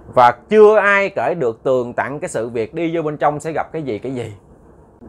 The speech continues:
Nhưng mà mọi người vẫn suy đoán được là cái này nó nằm về cái việc tâm linh rồi. Chứ nếu như mà giống như là bị, ờ, đi vô rừng này nọ đó thì bà con ai không biết. Cũng đi vô rừng được vậy. Ban ngày đi sao không sao. Mà ban đêm đi á,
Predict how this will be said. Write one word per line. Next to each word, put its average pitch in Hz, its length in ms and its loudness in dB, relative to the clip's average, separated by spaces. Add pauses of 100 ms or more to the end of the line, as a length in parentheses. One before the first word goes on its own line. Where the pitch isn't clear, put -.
(220)
Nhưng 214 280 4
mà 151 140 4
mọi 135 240 2
người 139 260 4
vẫn 123 180 -2
suy 185 280 2
đoán 202 240 2
được 135 220 -2
là 123 100 -2
cái 160 140 -8
này 131 120 -6
nó 139 140 -8 (120)
nằm 120 300 -6
về 110 160 -2
cái 151 140 -8
việc 120 200 -8
tâm 147 140 -6
linh 156 200 -2
rồi. 110 120 -8 (460)
Chứ 202 100 0
nếu 220 220 4
như 202 180 -2
mà 139 140 -4
giống 143 200 -6
như 185 100 -6
là 123 160 -2
bị, 113 260 -4
ờ, 151 120 -4
đi 165 440 -4
vô 165 140 -6
rừng 123 320 -2
này 113 120 -4
nọ 110 220 -4
đó 175 140 -6
thì 123 120 -8
bà 123 120 -4
con 170 220 2
ai 185 120 -4
không 208 140 -6
biết. 285 300 0 (960)
Cũng 202 140 -2
đi 226 140 2
vô 220 80 6
rừng 175 280 0
được 165 200 4
vậy. 185 300 -4 (400)
Ban 190 180 -6
ngày 160 220 -2
đi 208 100 0
sao 196 160 -2
không 214 160 -6
sao. 190 280 -4 (420)
Mà 120 120 -6
ban 160 200 -2
đêm 175 260 2
đi 165 200 2
á, 175 160 -6